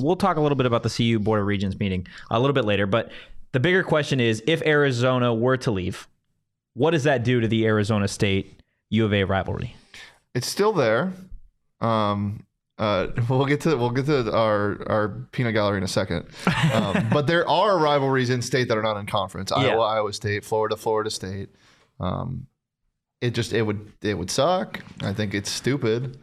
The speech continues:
Speaker 2: Um, but it doesn't kill it completely. It's the oldest rivalry in, in college sports, like, the oldest c-, cup.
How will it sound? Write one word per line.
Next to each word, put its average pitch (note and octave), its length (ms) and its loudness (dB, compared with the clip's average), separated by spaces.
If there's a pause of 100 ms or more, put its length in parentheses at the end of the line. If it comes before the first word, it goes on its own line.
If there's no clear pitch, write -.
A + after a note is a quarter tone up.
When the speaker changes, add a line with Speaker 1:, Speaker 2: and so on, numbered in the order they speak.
Speaker 2:
Um, F#2 880 -4
but A2+ 300 0
it B2 100 0
doesn't C3 300 0
kill B2+ 220 2
it A#2 80 -6
completely. G#2+ 680 -2
It's A2 240 -4
the B2 80 2
oldest A#2+ 340 2
rivalry A2 500 2
in, G#2 240 -4 (600)
in A2 220 -2
college G#2+ 280 0
sports, D3 540 -4
like, G#2+ 160 -4
the G#2 80 -4
oldest G#2+ 300 -4 (400)
c-, - 120 -10
cup. - 340 -2